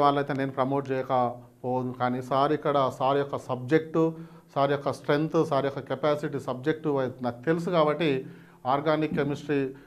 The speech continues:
సార్ యొక్క వీడియోస్ కూడా మనకు గురుకుల, టీజీటీ, పీజీటీ, జేఎల్స్లో కూడా ఆన్‌లైన్ రూపంలో సార్ యొక్క వీడియోస్ కూడా ఉంటాయి. ఎవరైనా మన దగ్గర వచ్చే అభ్యర్థులందరూ కూడా ఈ మన YouTube-లో కావచ్చు, యాప్లో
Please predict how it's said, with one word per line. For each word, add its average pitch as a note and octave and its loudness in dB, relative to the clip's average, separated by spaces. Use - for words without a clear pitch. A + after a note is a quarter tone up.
సార్ D3+ 10
యొక్క E3+ 4
వీడియోస్ G3 8
కూడా F3 6
మనకు C#3 -2
గురుకుల, D#3+ 2
టీజీటీ, D#3 -2
పీజీటీ, D3 -4
జేఎల్స్లో D3 2
కూడా D3 4
ఆన్‌లైన్ D3+ 6
రూపంలో C#3+ 0
సార్ C3+ 2
యొక్క C#3 -2
వీడియోస్ C3+ 0
కూడా B2+ -2
ఉంటాయి. B2+ 0
ఎవరైనా E3+ 6
మన C#3 0
దగ్గర D#3+ 2
వచ్చే D3 0
అభ్యర్థులందరూ D#3+ 2
కూడా D3+ 6
ఈ C#3 4
మన C3 0
YouTube-లో D3 0
కావచ్చు, C#3 -2
యాప్లో C#3+ -2